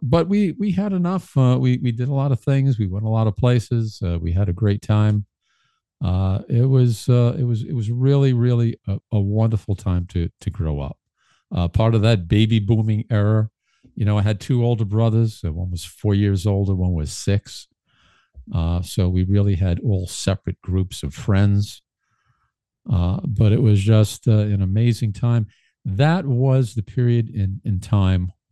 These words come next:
when, uh, if you were out, uh, late, uh, someone on the block,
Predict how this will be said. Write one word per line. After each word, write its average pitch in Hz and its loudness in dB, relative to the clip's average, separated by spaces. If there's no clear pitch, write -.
when, 87 -2
uh, 92 0
if 87 -2
you 113 0
were 123 0
out, 123 -2
uh, 82 -6
late, 110 2
uh, 85 -2
someone 135 2
on 117 2
the 110 2
block, 107 -2